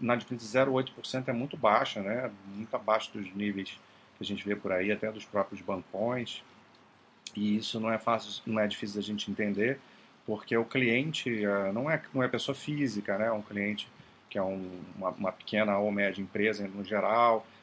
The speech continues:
já é um cliente da empresa que ela conhece, que tem ali os pagamentos sendo feitos de forma recorrente. Então, você tem um,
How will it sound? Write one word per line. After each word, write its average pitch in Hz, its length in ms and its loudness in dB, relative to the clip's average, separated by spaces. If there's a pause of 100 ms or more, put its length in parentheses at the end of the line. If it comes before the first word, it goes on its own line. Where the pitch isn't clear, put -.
(100)
já 113 240 8
é 123 120 10
um 127 140 6
cliente 110 420 0
da 107 100 0
empresa 107 340 0
que - 60 -10
ela 98 140 4
conhece, 110 720 2
que - 80 -18
tem 101 220 -2
ali 98 180 0
os 101 140 -4
pagamentos 98 560 -2
sendo 98 180 -8
feitos 95 640 -6 (500)
de - 80 -14
forma 101 280 2
recorrente. 110 840 0
Então, 127 480 0
você 117 380 -6
tem 127 320 0
um, 107 420 0